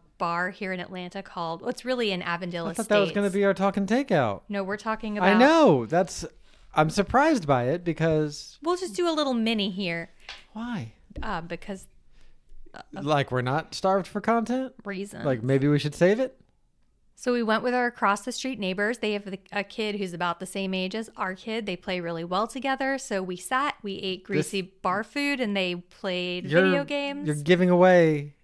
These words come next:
Speaker 2: an upcoming talk and takeout segment. This
Speaker 1: I'm
Speaker 2: is the whole talk and takeout segment.
Speaker 1: No.
Speaker 2: Yeah.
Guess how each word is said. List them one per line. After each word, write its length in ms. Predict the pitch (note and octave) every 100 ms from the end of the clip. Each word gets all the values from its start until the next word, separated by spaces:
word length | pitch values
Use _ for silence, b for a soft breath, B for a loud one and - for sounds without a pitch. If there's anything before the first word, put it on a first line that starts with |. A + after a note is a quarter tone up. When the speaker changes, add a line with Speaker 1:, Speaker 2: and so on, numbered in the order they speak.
| _
Speaker 2:
an 140 | C3 C3+
upcoming 500 | D3 - D3 C3 B2
talk 280 | B2+ B2
and 100 | B2
takeout 380 | A2+ A2 F#2+ F2
segment. 340 | - F2 F2 - _ _ _ _ _ _ _ _
This 140 | A#2+ C3
Speaker 1:
I'm 20 |
Speaker 2:
is 120 | B2+
the 120 | B2
whole 160 | A2+ C3
talk 240 | B2 A#2+
and 100 | G#2+
takeout 300 | F#2 F2+ E2
segment. 320 | - - - - - - _ _
Speaker 1:
No. 120 | G3 B B B _
Speaker 2:
Yeah. 240 | A2 G#2